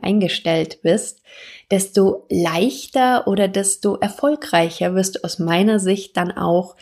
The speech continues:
deine Produkte, deine Angebote umsetzen. Also wenn du jetzt gerade vor der Entscheidung stehst,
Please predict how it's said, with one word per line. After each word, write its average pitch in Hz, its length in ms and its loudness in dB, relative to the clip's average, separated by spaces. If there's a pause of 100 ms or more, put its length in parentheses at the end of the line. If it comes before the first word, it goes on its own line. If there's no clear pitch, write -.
(260)
deine 180 640 2
Produkte, 190 720 0
deine 175 420 -2
Angebote 165 1000 0
umsetzen. - 1040 -6 (600)
Also 190 240 4
wenn 208 200 2
du 226 400 -4 (520)
jetzt - 440 -2
gerade 196 540 2
vor 190 260 2
der 202 120 2
Entscheidung 170 540 -4
stehst, 185 680 0